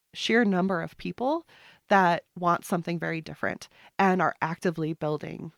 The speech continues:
those systems. And, and it doesn't have to be this enormous, life-altering for you sort of thing, but it's,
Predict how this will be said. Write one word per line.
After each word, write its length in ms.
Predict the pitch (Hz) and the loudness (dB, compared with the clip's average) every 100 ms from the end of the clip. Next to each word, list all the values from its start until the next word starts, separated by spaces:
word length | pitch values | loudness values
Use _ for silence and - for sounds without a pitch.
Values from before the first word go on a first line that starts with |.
| - | -4
those 180 | 165 - | -4 -4
systems. 380 | 160 - 170 | -8 -6 -6
And, 240 | - 220 214 | 0 2 2
and 140 | 220 226 | 2 2
it 80 | 214 | 2
doesn't 240 | 240 320 | 0 0
have 280 | 254 247 - | 0 -2 -2
to 120 | 226 | -8
be 460 | 196 240 233 170 180 - - _ | -6 -4 -4 -4 -8 -10 -20 _
this 260 | 202 185 - | 4 4 0
enormous, 720 | 190 180 185 202 185 175 - - - | 0 0 2 2 2 0 -6 -14 -6
life-altering 1000 | 180 185 180 180 180 196 185 170 165 - _ | -2 -2 0 -2 -2 -4 -4 -4 -8 -10 _
for 140 | - 185 | -2 0
you 360 | 214 277 208 | 4 4 4
sort 240 | 196 220 185 | 2 2 2
of 100 | 175 | 4
thing, 280 | 247 233 185 | 4 4 2
but 160 | 180 | 2
it's, 160 | 170 | 2